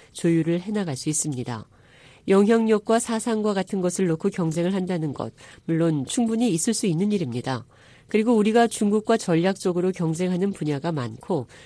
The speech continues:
또 전혀 합의를 이루지 못하는 분야도 있습니다.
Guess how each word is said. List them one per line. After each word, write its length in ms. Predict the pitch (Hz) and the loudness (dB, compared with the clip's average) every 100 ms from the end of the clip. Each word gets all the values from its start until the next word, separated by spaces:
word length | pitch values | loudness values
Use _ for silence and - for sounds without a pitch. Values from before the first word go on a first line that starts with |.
| - | -2
또 100 | - | -2
전혀 320 | - 175 180 | 0 2 2
합의를 420 | 226 262 254 269 202 | 2 0 -2 0 0
이루지 260 | 180 185 | 0 0
못하는 420 | 185 160 190 233 220 | 0 0 0 -2 0
분야도 300 | 165 123 135 | -2 -2 -2
있습니다. 600 | 160 - 135 120 117 | -4 -4 -6 -6 -8